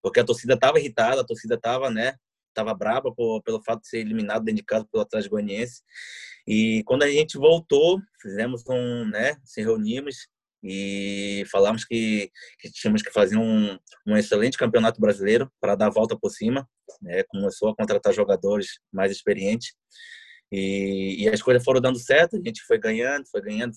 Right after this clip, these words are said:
fora, dentro, fora, dentro, e perdemos um jogo fora do, um jogo dentro de casa só, que foi contra o Goiás, que eu acho que foi esse jogo que, que nós não fomos campeões. Se tivesse ganho esse jogo, a gente tinha sido campeão brasileiro.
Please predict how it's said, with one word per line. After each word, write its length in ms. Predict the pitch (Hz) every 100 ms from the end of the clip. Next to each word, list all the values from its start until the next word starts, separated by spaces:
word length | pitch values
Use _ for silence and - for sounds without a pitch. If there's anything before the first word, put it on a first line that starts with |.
| _
fora, 280 | 104 120 107
dentro, 360 | 107 113 113
fora, 260 | - 113 104
dentro, 340 | 104 113 107 104
e 20 |
perdemos 580 | - 107 120 127 120 120
um 160 | 165 208
jogo 260 | 139 170 165
fora 280 | 143 131
do, 420 | 120 107 117 113 131
um 100 | 170
jogo 180 | 151 151
dentro 220 | 139 120
de 100 | 120
casa 220 | 120 117
só, 180 | - 123
que 60 |
foi 100 | -
contra 260 | 123 123 113
o 60 | 110
Goiás, 480 | 107 110 143 - _ _ _ _ _
que 60 | 107
eu 20 |
acho 120 | 107
que 100 | 120
foi 160 | 117 117
esse 180 | 120 117 - _ _ _ 113
jogo 240 | 127 127
que, 300 | - 120 110
que 100 | 110
nós 140 | 113
não 160 | 117 147 - -
fomos 220 | 123 117
campeões. 520 | 117 110 110 143 - _ _ _ _ _
Se 80 | 95
tivesse 260 | - 110 107
ganho 140 | 110
esse 160 | 110 -
jogo, 220 | 101 113
a 20 |
gente 120 | 113
tinha 100 | -
sido 200 | 101 110
campeão 300 | 107 107 107
brasileiro. 500 | 107 104 98 101 127